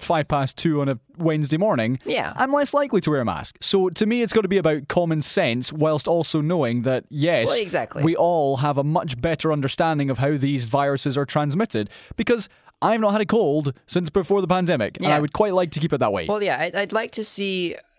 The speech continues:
Speaker 2: the, the nation become a nation where wearing a mask is just a completely neutral thing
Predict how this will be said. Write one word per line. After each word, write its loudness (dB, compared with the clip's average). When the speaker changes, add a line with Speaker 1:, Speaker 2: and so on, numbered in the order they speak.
Speaker 2:
the, -6
the -2
nation -2
become -4
a -2
nation -2
where -4
wearing -2
a -4
mask -4
is -4
just -8
a 0
completely -6
neutral -4
thing -6